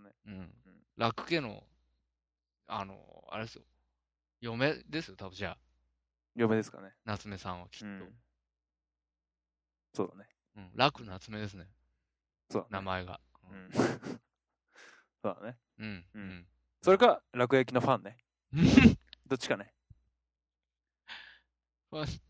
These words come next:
Speaker 2: わなび？
Speaker 1: どっちかだね。
Speaker 2: ああ、
Speaker 1: うん。
Speaker 2: なるほどね。
Speaker 1: 間を取って。
Speaker 2: そっちだね、多分。
Speaker 1: ファンだね。
Speaker 2: ファンだよね。
Speaker 1: うん。ありがとうございます。
Speaker 2: ありがとうございます。
Speaker 1: はい。
Speaker 2: 教えていただいて。
Speaker 1: ありがとうございます。
Speaker 2: はい。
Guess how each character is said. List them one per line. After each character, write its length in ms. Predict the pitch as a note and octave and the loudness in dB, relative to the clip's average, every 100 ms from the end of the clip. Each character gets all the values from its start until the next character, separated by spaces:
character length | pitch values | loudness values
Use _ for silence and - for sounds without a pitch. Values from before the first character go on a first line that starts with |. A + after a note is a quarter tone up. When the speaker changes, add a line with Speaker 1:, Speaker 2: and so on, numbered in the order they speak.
| _ _ _ _ _ _ _ _ _ _ _ _ _ _ _ | _ _ _ _ _ _ _ _ _ _ _ _ _ _ _
Speaker 2:
わ 180 | C3+ F#3 | 0 2
な 120 | D3 | 2
び？ 260 | F#2 F2 - _ _ _ _ - | -2 -10 -16 _ _ _ _ 2
Speaker 1:
ど 60 | |
っ 40 | A#2+ | 2
ち 80 | - | 4
か 80 | A#2+ | 0
だ 100 | F2 | -2
ね。 160 | - _ - | -18 _ -8
Speaker 2:
あ 400 | A2 G2 F#2 F2+ | -4 -4 -6 -12
あ、 0 | |
Speaker 1:
う 60 | G2 | -14
ん。 60 | |
Speaker 2:
な 80 | G2 | -12
る 80 | A#2 | -12
ほ 80 | C3 | -14
ど 80 | |
ね。 120 | D3 D#3 _ | -18 -20 _
Speaker 1:
間 240 | A2 G2+ | -2 2
を 60 | F#2+ | 0
取 120 | C3+ | -2
っ 60 | - | -10
て。 80 | - | -10
Speaker 2:
そ 120 | B2 | -10
っ 20 | - _ | -12 _
ち 120 | - | -8
だ 120 | F3 - | -6 -6
ね、 100 | G2 | -8
多 160 | F#2 | -14
分。 100 | E2 _ _ _ _ - | -14 _ _ _ _ -8
Speaker 1:
フ 60 | |
ァ 100 | A2 | -6
ン 20 | G2+ | -6
だ 80 | |
ね。 220 | - - _ _ - | -12 -20 _ _ -8
Speaker 2:
フ 40 | C#3 | -6
ァ 40 | |
ン 160 | A2+ G2+ | -6 -14
だ 100 | - | -20
よ 60 | |
ね。 60 | _ _ A#2+ | _ _ -20
Speaker 1:
う 20 | |
ん。 40 | F#2 - B2 _ _ _ _ _ _ _ - | -20 -20 -20 _ _ _ _ _ _ _ 2
あ 40 | |
り 0 | |
が 60 | A2 | 4
と 60 | F#2+ | 2
う 20 | |
ご 80 | F#2 | -8
ざ 40 | |
い 40 | G2+ | -12
ま 40 | |
す。 220 | - - _ _ _ - | -20 -20 _ _ _ -6
Speaker 2:
あ 80 | B2+ | -2
り 80 | |
が 60 | C3+ | -2
と 60 | G#2+ | -2
う 40 | |
ご 40 | |
ざ 60 | F#2 | -12
い 40 | |
ま 60 | F2 | -14
す。 140 | - _ | -20 _
Speaker 1:
は 100 | G#2 | -12
い。 100 | F#2+ _ - - | -12 _ -20 -16
Speaker 2:
教 200 | A#2+ G#2 | -10 -6
え 60 | G#2 | -4
て 100 | F#2+ | -4
い 40 | |
た 140 | F#2 F2 | -6 -6
だ 100 | E2+ | -8
い 60 | |
て。 200 | - - - _ - | -12 -18 -20 _ -14
Speaker 1:
あ 60 | |
り 60 | G#2+ | -14
が 60 | |
と 20 | - | -16
う 0 | |
ご 20 | |
ざ 60 | |
い 20 | - | -18
ま 60 | |
す。 40 | |
Speaker 2:
は 0 | |
い。 60 | - | -18